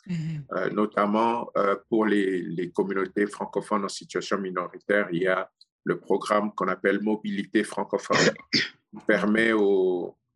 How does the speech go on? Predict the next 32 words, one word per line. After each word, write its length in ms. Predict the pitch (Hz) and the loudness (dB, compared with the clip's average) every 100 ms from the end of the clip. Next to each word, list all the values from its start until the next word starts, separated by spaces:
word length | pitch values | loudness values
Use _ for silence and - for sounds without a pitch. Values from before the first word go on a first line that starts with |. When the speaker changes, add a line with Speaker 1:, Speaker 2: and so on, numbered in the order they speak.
| _ _ _ _ - | _ _ _ _ -4
Speaker 2:
aux 240 | 90 90 | -2 -2
employeurs 640 | 98 95 101 101 104 104 - | -4 0 2 4 4 2 -2
canadiens 640 | 95 92 82 98 104 92 - _ _ _ _ _ _ - | -2 -2 -2 0 0 0 -6 _ _ _ _ _ _ -12
dans 300 | - 110 117 | -2 2 4
les 200 | 110 - | 2 2
communautés 460 | 104 98 95 90 | -2 -2 -4 -2
francophones 640 | 98 - 90 87 - 113 107 | -4 -4 -8 -6 -2 -2 0
de 140 | 101 | -2
recruter 600 | 98 104 - 107 - 113 | -2 -4 -2 -4 0 0
des 120 | 104 | 0
francophones 600 | 92 95 - 92 - 101 | -2 -6 -6 -6 -2 0
à 60 | 90 | 2
l'international 920 | 90 85 85 82 82 85 92 98 - _ - | 0 0 0 0 -2 -2 0 0 -2 _ -14
Speaker 1:
Mhm. 340 | 165 151 180 | -10 -8 -8
Speaker 2:
sans 420 | 175 156 - 110 107 | -8 -4 0 0 2
passer 520 | 110 104 - 120 110 | 0 0 2 2 2
par... 440 | 110 98 98 95 | 2 0 0 -2
Euh, 280 | 92 92 87 85 _ _ _ - - - - _ - | -2 0 0 -4 _ _ _ -16 -14 -14 -20 _ -12
en 100 | 110 | -8
facilitant, 960 | - 110 - 101 98 - 110 104 98 - | -4 -4 -4 -4 -6 -2 0 0 -2 -6
euh, 220 | 92 87 | -4 -2
le, 240 | 90 85 85 | 0 0 2
le 180 | 85 82 | 0 -4
processus, 800 | - 87 85 80 120 - - - _ _ _ - | -6 -6 -6 -4 -4 -4 -10 -14 _ _ _ -6
parce 160 | 80 | -4
que 180 | - 95 | 0 -2
d'habitude, 760 | 82 87 82 90 113 110 104 98 | 0 -2 -2 -4 0 0 -2 -10
il 100 | 87 | -8
faut 220 | - 101 | 0 2
avoir 360 | 87 95 95 | 2 2 0
un 140 | 95 87 | 0 -2
é-, 180 | 90 | -4